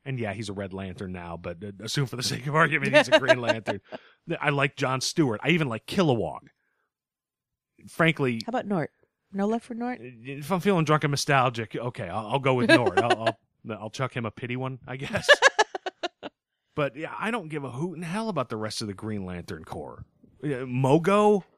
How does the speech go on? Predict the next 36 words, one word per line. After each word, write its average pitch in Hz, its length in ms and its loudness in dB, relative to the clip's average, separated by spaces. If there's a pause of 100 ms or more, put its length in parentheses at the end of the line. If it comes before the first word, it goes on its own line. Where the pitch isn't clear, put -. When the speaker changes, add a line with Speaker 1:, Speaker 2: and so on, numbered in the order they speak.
(340)
Speaker 1:
he, 156 480 -8
he's 156 160 -2
a 135 40 0 (300)
planet. 170 520 4
Who 160 100 -4
Speaker 2:
<laughs> - 20 -4
He's 247 220 -8
a - 20 -18
planet. 202 380 -6
Speaker 1:
gives 185 260 6
a 131 60 2
shit? 101 440 -2 (1000)
And 151 180 -2
it's 147 160 -2
it. 147 240 -2
I 175 160 4
want 196 240 4
a 196 40 2
Green 151 520 2
Lantern 135 640 2
solo 117 600 2
superhero 113 760 0
book, 92 220 -2
and 131 80 0
we 147 80 2
have 170 240 0
not 196 260 2
had 208 320 0
one, 135 280 2 (600)
arguably, 175 800 6
since 131 340 -2
before 147 560 2
the 147 120 0
Sinestro 156 800 2
Corps 123 320 6
War 107 600 2